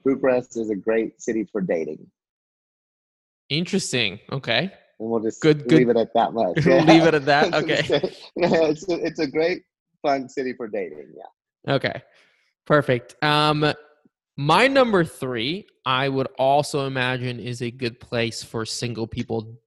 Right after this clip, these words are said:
Speaker 2: dating, I'd imagine. Um, I wasn't single when I went there, but I would just imagine. Uh, and that is, uh,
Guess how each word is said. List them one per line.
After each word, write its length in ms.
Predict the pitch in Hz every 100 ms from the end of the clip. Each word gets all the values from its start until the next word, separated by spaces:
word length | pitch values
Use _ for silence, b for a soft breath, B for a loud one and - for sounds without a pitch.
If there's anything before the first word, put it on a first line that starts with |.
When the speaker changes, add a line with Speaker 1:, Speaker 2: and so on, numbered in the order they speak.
| _
Speaker 2:
dating, 440 | 120 110 113 127 143
I'd 180 | 131 135
imagine. 560 | 135 135 135 156 160 -
Um, 240 | 120 113 -
I 180 | 117
wasn't 360 | 120 120 117 117
single 320 | - 117 117
when 100 | 117
I 60 | 117
went 260 | 113 120
there, 160 | 131 143
but 220 | 147 143
I 140 | 117 113
would 100 | 113
just 180 | 117 -
imagine. 520 | 110 110 120 156 190 B B B B -
Uh, 260 | 147 139 -
and 180 | 139 135
that 200 | 139 139
is, 420 | 135 135 127 -
uh, 300 | 131 123 117